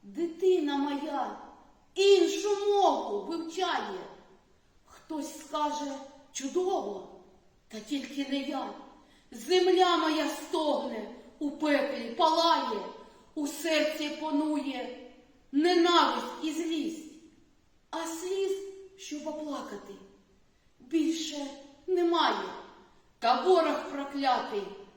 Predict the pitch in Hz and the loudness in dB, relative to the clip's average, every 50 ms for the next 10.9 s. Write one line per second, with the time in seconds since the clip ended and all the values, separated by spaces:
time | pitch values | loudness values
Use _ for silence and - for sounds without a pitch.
0 | - - - 190 175 202 240 247 233 - - - - - 285 262 220 190 170 - | -20 -20 -20 -10 -4 -2 -2 -2 -2 -4 -10 -12 -10 -8 -6 -4 -4 -4 -6 -8
1 | - - - - - - - 202 196 240 233 233 - - 233 226 214 226 220 196 | -12 -14 -18 -20 -20 -20 -16 -12 -10 -10 -10 -10 -8 -6 -4 -4 -2 -4 -4 -6
2 | - - - - - - - - - _ _ _ _ _ _ - 277 285 285 285 | -8 -10 -14 -18 -20 -20 -20 -20 -20 _ _ _ _ _ _ -2 2 4 6 6
3 | 330 359 370 370 339 339 302 330 320 330 330 330 330 339 339 294 247 220 - - | 8 10 10 10 8 8 4 2 2 4 4 4 4 4 2 2 0 -2 -4 -6
4 | 208 175 - - - - - - - - 285 320 370 381 381 - - 381 370 370 | -8 -10 -10 -12 -16 -18 -20 -20 -10 -4 0 4 4 4 4 4 4 8 8 8
5 | - - 269 247 240 - - - 294 302 302 302 311 285 - - - - - - | 8 8 6 0 -2 -2 -2 0 0 0 2 2 0 0 -2 -2 -4 -6 -8 -10
6 | - - - - - - _ _ _ - 294 302 349 359 330 330 311 - 349 359 | -14 -18 -20 -20 -20 -20 _ _ _ -6 -2 2 2 2 2 0 -4 -6 -2 2
7 | 370 349 339 330 320 302 285 311 - 330 311 294 233 - - 339 302 269 220 196 | 2 4 4 4 2 0 -2 -4 -4 -4 -4 -4 -4 -4 -4 -4 -4 -4 -6 -8
8 | 185 - - - - - - _ _ _ _ _ _ _ 294 285 294 302 294 208 | -10 -14 -16 -20 -20 -20 -20 _ _ _ _ _ _ _ -2 -2 0 0 0 0
9 | 262 311 320 311 320 320 339 311 294 - - - - - - - - 294 311 320 | 0 0 0 0 -2 -2 -2 0 0 -2 -4 -4 -8 -12 -14 -10 -8 -2 2 2
10 | 320 320 330 311 - 285 269 269 269 294 294 - - - - - - - | 2 4 4 4 4 2 2 2 0 -2 -2 -4 -6 -8 -12 -14 -16 -18